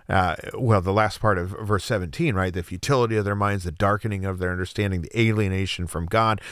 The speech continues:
the ignorance and the hardening of their heart, and, and all of those things. If, if you're doing that and you are a believer, you are a Christian, then there should be some tension there. There should be some conviction by the Holy Spirit.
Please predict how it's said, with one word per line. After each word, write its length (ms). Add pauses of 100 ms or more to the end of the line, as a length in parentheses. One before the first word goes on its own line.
the 180 (120)
ignorance 720 (180)
and 160
the 60
hardening 480
of 100
their 140
heart, 360
and, 120 (180)
and 140
all 180
of 80
those 220
things. 240
If, 160
if 120
you're 300
doing 360
that 320 (880)
and 180
you 240
are 300
a 160
believer, 500
you 200
are 120
a 80
Christian, 600
then 180
there 140
should 260
be 120
some 360
tension 580
there. 320 (360)
There 140
should 240
be 120
some 300
conviction 880
by 120
the 120
Holy 220
Spirit. 420